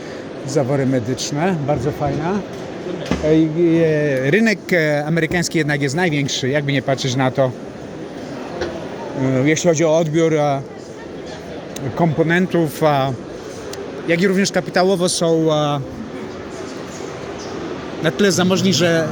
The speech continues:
e, zakupy na rynku chińskim dla nich są, a, bardzo atrakcyjne i koszty wykonywania, proszę bardzo,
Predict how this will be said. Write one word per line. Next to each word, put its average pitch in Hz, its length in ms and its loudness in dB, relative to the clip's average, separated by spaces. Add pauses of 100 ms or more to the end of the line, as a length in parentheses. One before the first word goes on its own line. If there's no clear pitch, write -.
e, 156 220 2
zakupy 190 480 2
na 175 120 2
rynku 185 320 2
chińskim 202 440 2
dla 175 180 4
nich 170 220 2
są, 160 460 4
a, 143 260 4 (540)
bardzo 165 260 4
atrakcyjne 160 760 0 (440)
i 143 60 -2
koszty 165 300 2
wykonywania, 147 640 0 (2000)
proszę 131 240 0
bardzo, 123 440 0